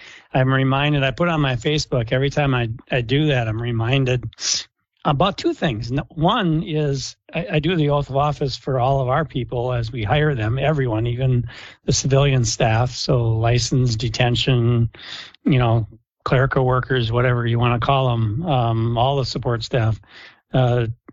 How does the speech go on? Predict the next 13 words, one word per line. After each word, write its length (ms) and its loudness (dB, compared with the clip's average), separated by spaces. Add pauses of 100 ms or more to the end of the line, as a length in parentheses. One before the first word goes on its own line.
(140)
s-, 140 -14 (160)
are 160 0
sworn 320 2
in, 240 0 (300)
because 760 -2 (260)
I 140 0
think 260 0
those 240 0
words 420 0
mean 300 0
so 240 0
much, 440 0
that 200 0